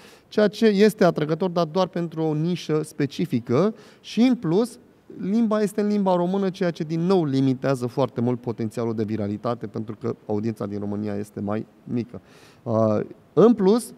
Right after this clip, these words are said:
durata videoului, din punctul de vedere, este relativ mică, făcându-l și mai less likely to, să fie atrăgător. Dar, ce ne-a plăcut foarte mult la acest, uh, tool este că face foarte multe, deci a generat zece pastile,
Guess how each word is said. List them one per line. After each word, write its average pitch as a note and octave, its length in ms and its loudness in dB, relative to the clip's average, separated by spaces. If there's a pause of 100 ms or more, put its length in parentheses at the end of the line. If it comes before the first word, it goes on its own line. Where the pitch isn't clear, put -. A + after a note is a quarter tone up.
durata D#3 480 2
videoului, D#3 480 0
din B2+ 120 0
punctul C3 300 -2
de A#2+ 80 2
vedere, A#2+ 260 2
este A#2+ 220 -2
relativ G#2+ 500 -2
mică, C#3 600 2 (260)
făcându-l C3+ 440 0
și - 160 -4
mai B2 340 4
less A2+ 280 0
likely G#2 540 -2
to, G#2 100 -8 (1300)
să A#2+ 180 -8
fie G#2+ 160 -2
atrăgător. G2+ 500 -4 (720)
Dar, D3 340 4 (840)
ce - 140 2
ne-a D#3+ 120 8
plăcut C3+ 320 -4
foarte B2+ 240 -2
mult A2+ 160 2
la A2+ 100 2
acest, G2 380 -6 (160)
uh, F#2+ 180 -4 (180)
tool E3+ 240 -2 (320)
este C#3+ 260 -2
că - 280 -2 (360)
face F3 280 2
foarte E3+ 260 -2
multe, D3 240 0
deci A2 160 -2
a G#2+ 80 2
generat A2+ 380 2
zece D3 240 -2
pastile, F#2+ 560 -4